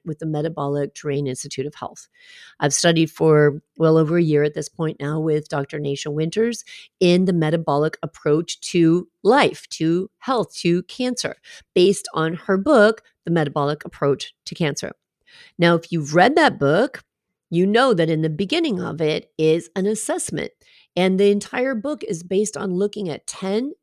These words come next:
different aspects of our lifestyle that have a major impact on our metabolic health.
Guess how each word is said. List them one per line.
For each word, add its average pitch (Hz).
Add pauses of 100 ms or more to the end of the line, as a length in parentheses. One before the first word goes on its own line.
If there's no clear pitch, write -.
different 220
aspects -
of 151
our 208
lifestyle 151
that 165
have 156
a 165
major 185
impact 160
on 147
our 147
metabolic 139
health. -